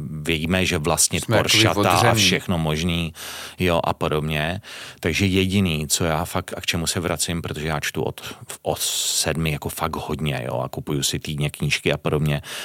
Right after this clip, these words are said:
Speaker 1: tak je to čtení a to vzdělávání se. A jako to, že ta vášeň je v tom zdokonalování se sama sebe. A jinak jako si myslím, že všechno ostatní je irrelevantní.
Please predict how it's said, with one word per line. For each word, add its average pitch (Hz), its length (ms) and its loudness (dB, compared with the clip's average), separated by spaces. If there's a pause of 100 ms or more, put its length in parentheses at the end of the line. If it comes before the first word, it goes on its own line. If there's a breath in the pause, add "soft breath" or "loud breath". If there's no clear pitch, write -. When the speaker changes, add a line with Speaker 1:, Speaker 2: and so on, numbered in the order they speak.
(120 loud breath)
Speaker 1:
tak - 240 -6
je 78 300 2 (180)
to 85 100 -2
čtení 73 480 -2
a 76 80 -4
to 82 100 -4
vzdělávání 78 680 -2
se. - 240 -4
A - 80 -4
jako - 180 -6
to, 71 100 -8
že 76 120 -4
ta 69 80 -4
vášeň 73 560 0
je 73 80 -2
v - 80 -8
tom 73 180 0
zdokonalování 73 680 -2
se - 140 -4
sama 71 220 0
sebe. 69 440 -2 (800 loud breath)
A 73 220 0
jinak 73 500 -2
jako 76 200 -6
si - 140 0
myslím, 73 340 0
že 76 160 -2
všechno - 400 -2
ostatní - 480 -2
je 73 60 -2
irrelevantní. 76 880 0